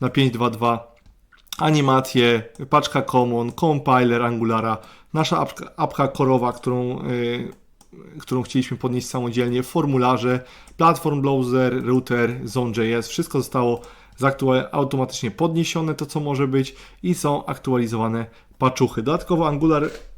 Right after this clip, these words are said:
a-, zaktualizuje wszystkie pliki te, które chcemy, y, które powinny zostać zaktualizowane dla nowej, e, wersji. Dodatkowo, słuchajcie, jeżeli mamy jakieś migracje, to często zespół Angulara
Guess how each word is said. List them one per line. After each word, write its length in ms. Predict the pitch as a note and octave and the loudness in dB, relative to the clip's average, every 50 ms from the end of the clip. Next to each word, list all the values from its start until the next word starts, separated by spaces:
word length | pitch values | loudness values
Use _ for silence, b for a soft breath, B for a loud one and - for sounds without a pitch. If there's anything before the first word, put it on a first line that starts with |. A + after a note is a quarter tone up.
| - - | -14 -8
a-, 240 | - E3 D#3+ E3+ E3+ | -4 -2 0 0 2
zaktualizuje 680 | C#3+ D#3 E3 E3 - - D3+ C#3+ C#3 C3+ C#3 C#3+ C3+ C3 | 2 2 0 0 0 2 2 2 2 2 2 2 0 0
wszystkie 460 | - - - F#3 G3 G3 - D#3 C3+ | 0 2 4 4 4 2 0 -2 -2
pliki 380 | - - C#3+ C#3+ C#3+ - C#3 | 0 -2 -4 -2 -2 -4 -4
te, 260 | C3 - D3 D#3 D#3+ D#3 B B B B B B | -2 0 2 2 0 -2 B B B B B B
które 300 | - - - C#3 C3+ C3 | -12 -2 2 4 4 4
chcemy, 520 | A#2+ - - - - C#3 C#3 C3+ C3+ C3+ C3+ C3+ - - - - - - - - - - - - - - - A2+ B2 B2+ B2 B2 | 2 0 -4 -2 -2 0 2 0 0 -2 -2 -6 -12 -20 -20 -20 -20 -20 -20 -20 -20 -20 -20 -20 -20 -16 -10 -6 -4 -2 -2 -2
y, 40 | |
które 260 | A#2 - - C3+ C3+ C3+ | -2 0 0 2 2 0
powinny 440 | C#3 - - B2 A2+ C#3+ D#3 D3 | 0 -2 -4 0 2 2 2 2
zostać 180 | C3+ A#2+ - B2 | 0 -2 -2 -2
zaktualizowane 760 | B2 - - B2+ B2 B2 A#2 G#2+ A#2+ A2 B2 B2+ B2+ B2+ B2 A#2+ B B B - | -2 -2 0 0 0 0 0 0 -2 0 0 0 0 0 -2 -4 B B B -2
dla 180 | C3 C#3+ E3 D#3 | 0 2 2 2
nowej, 340 | C3+ B2 G#2+ A#2 A#2 A2+ A2 B B B B - | 2 2 2 0 0 0 -2 B B B B -8
e, 240 | - A#2+ A#2+ A#2+ A#2+ | -4 -2 0 2 2
wersji. 400 | G#2 A#2+ B2+ A#2 G2+ - - G#2+ | 4 4 4 4 2 -2 -2 2
Dodatkowo, 560 | B2+ D#3 F3 - - G3 F#3+ E3+ F#3 F#3 F3+ | 2 4 4 4 2 2 4 6 6 4 4
słuchajcie, 380 | F3+ - E3+ D#3+ D3+ C#3+ - C3 | 2 -2 -4 -4 -4 -2 -2 -2
jeżeli 180 | A#2 B2+ C3 | 0 0 0
mamy 160 | B2 B2+ B2+ | 0 0 -2
jakieś 240 | C3 C3 D#3+ D3 - | -2 -4 -6 -6 -4
migracje, 720 | D#3 D#3+ F3 D3 B2+ B2+ C3 C3 - - C3 C3 C3 C3 B2+ B B B B B B _ | -2 0 2 2 2 2 0 0 -2 0 2 2 2 2 -2 B B B B B B _
to 340 | - - C3 C3 B2+ B2+ B2+ B2+ | 0 2 4 4 6 4 2 2
często 680 | - C#3 C3+ C#3 C#3+ C3+ - - - C#3 C3+ C3+ C3 | 0 -2 -2 -2 -4 -6 -8 -6 -2 0 0 0 0
zespół 520 | C3 C#3 C3+ C3 - - - - C3 C#3 | 0 0 -2 -2 -4 -6 -4 -2 -2 0
Angulara 720 | C#3+ C#3+ C#3 C3+ B2+ C#3+ C#3 C3+ C3 B2+ B2+ B2 B2 B2 | 0 -2 -2 -2 0 0 2 2 2 2 2 0 0 -2